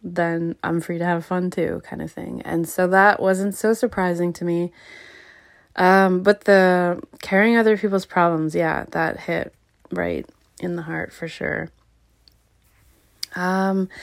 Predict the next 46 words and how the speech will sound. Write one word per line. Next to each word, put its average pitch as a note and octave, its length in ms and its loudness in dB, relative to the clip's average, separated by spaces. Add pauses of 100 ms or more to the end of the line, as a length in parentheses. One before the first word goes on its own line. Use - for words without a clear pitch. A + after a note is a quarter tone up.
(280)
and A3+ 120 6
the C4 120 8
other F#4+ 220 6
thing F#3 440 2
that F3+ 200 -2
f-, - 200 -20
was F#3 260 -2
interesting D#3+ 880 -4
was D#3 840 -6 (180)
th-, - 200 -16
I F3+ 120 -2
noticed A#3 560 6
that F#3+ 200 0 (260)
because B3 480 0
she C4 340 -2
had G#3+ 220 -2
told E3 240 -4
me D#3 300 -6
I F3 140 -6
should E3+ 200 -6
have D#3+ 220 -4
more D#3+ 220 -4
fun, E3 400 -6 (680)
it G#3 80 6
was A#3 160 8
almost B3+ 500 6
the A#3 80 -4
same G#3 380 0
as, F#3 140 -2
like, F3 140 2
a F3 60 0
doctor E3 400 0
telling E3 380 0
you, D#3 160 -2
you D3+ 100 -4
know, D3+ 160 -6
"You D#3+ 160 -4
should F#3 480 0
really F3 560 -2 (880)
get A3 160 2
more F3+ 180 4
exercise," G3+ 600 2
or, F#3 80 4
"You A3+ 180 6
should A3+ 200 4
really G#3 580 6